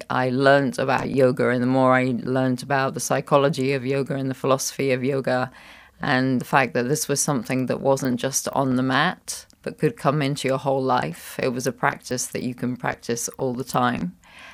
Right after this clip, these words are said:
And that brought me to the world of veganism as well. So I started to,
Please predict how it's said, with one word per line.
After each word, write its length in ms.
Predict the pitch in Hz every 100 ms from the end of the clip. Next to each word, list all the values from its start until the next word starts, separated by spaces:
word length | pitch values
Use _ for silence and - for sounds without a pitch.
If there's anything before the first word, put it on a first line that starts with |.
| - - -
And 440 | 135 135 135 135
that 300 | - 147 123
brought 240 | 131 143 127
me 140 | 135
to 140 | 127 131
the 80 | 131
world 380 | 127 123 123
of 220 | 123 123 120 135
veganism 760 | 156 156 156 165 170 170 185 -
as 100 | 135
well. 440 | 135 135 139 180 175 _ - _
So 500 | - 131 131 123 123
I 180 | - 131
started 640 | 135 - 131 139 135 127 -
to, 560 | 135 120 123 127 127